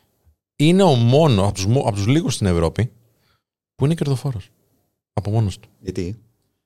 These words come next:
Speaker 1: Γιατί όλοι οι άλλοι
Speaker 2: Όχι, γιατί είναι, πώς τα έχει καταφέρει;
Speaker 1: Πώς τα έχει καταφέρει, δεν ξέρω, θα πάω να το μελετήσω.
Speaker 2: Α, ωραία.
Speaker 1: Δεν έχω καταλάβει ακόμα.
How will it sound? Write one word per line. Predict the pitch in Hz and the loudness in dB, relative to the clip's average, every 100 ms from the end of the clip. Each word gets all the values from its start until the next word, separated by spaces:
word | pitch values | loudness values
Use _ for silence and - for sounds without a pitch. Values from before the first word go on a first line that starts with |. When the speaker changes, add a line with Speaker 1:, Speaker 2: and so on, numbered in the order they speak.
| _ | _
Speaker 1:
Γιατί | 110 104 | -8 -2
όλοι | 165 151 | 2 4
οι | |
άλλοι | 98 90 131 117 | 4 2 0 -2
Speaker 2:
Όχι, | - 82 - | -4 -6 -6
γιατί | 90 92 - 117 120 | -2 -2 0 -2 0
είναι, | 87 71 | -2 -4
πώς | 98 | -8
τα | - | -8
έχει | 90 | -6
καταφέρει; | 95 92 101 - | -6 -4 -6 -6
Speaker 1:
Πώς | - - | -8 -4
τα | 135 | -2
έχει | |
καταφέρει, | 113 113 170 | -2 -2 -4
δεν | 190 | -2
ξέρω, | 117 98 | -2 -2
θα | 113 | -2
πάω | 139 | -2
να | |
το | 131 | -2
μελετήσω. | 131 123 107 | -2 -2 -2
Speaker 2:
Α, | |
ωραία. | 87 92 | 0 0
Speaker 1:
Δεν | 143 | 0
έχω | 135 95 85 | 0 -2 -4
καταλάβει | 87 85 82 80 | -6 -6 -6 -8
ακόμα. | 78 78 | -10 -8